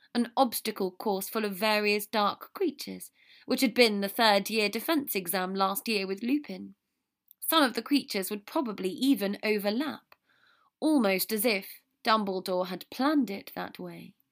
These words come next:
No, Draco's suspicions of Dumbledore, justified or not, were definitely not productive right now, even if he still thought Dumbledore could have been the one to put Harry's name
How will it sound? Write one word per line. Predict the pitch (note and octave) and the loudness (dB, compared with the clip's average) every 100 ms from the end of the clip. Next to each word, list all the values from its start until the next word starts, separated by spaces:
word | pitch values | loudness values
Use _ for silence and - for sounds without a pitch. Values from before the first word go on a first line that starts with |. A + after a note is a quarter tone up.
| _ _ _ _ _ | _ _ _ _ _
No, | B3 A#3+ F#3+ F#3 A3+ | 2 6 6 4 0
Draco's | C#4+ A#3+ A#3 G#3 G#3 | 4 4 4 0 0
suspicions | A#3 - C4+ - F#3 F#3 | -4 0 0 0 -4 -6
of | F#3 | -2
Dumbledore, | G3 F#3+ F#3 F#3 F#3 - | -2 -2 -4 -2 -4 0
justified | G#3+ - G3+ G3+ F#3+ F#3 | -2 -2 -4 -2 -2 -2
or | F#3 | -4
not, | G3+ A3+ - - | -4 -6 -8 -10
were | A3+ | -2
definitely | A#3+ - C4 C4+ D4 D#4+ | -2 0 -2 -2 0 2
not | F4 A3 - - | 2 -2 -6 -10
productive | B3+ B3 F4 - - E3+ E3+ | -8 -2 -2 -4 -10 -10 -10
right | E3 - | -12 -12
now, | E3+ E3+ F3+ _ _ _ _ _ _ | -12 -14 -16 _ _ _ _ _ _
even | G#3 G#3 G#3+ | -2 0 2
if | B3+ B3+ - | 2 2 -2
he | F#3+ | -4
still | - A3 F#3+ | 0 0 0
thought | - G#3+ - - | -2 -2 -2 -2
Dumbledore | G#3 G3+ F#3+ F#3 F#3+ F#3 | 0 0 -4 -4 -6 -4
could | - C4+ - G3+ | 0 0 0 -12
have | G3 | -6
been | A#3+ G#3+ F#3+ | -4 -2 -2
the | F#3+ | -2
one | G#3+ G3 F#3+ | -2 -2 -4
to | G3+ | -10
put | - A3+ - | -6 -6 -6
Harry's | - G3 G3 G3 | -4 -2 -2 -4
name | A#3+ A3+ F#3 | -4 -4 -6